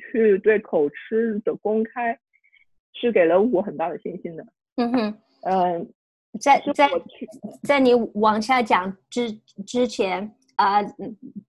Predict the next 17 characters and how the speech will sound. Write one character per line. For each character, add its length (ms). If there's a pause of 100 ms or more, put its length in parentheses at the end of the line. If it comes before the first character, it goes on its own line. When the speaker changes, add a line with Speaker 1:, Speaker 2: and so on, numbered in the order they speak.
(120)
Speaker 2:
就 140
是 140 (140)
你， 280 (160)
你， 80 (120)
你 180
能 180
不 60
能 220
够 80 (640)
给 160
我 100
们 140
听 200
众 200
朋 200
友 120
们 260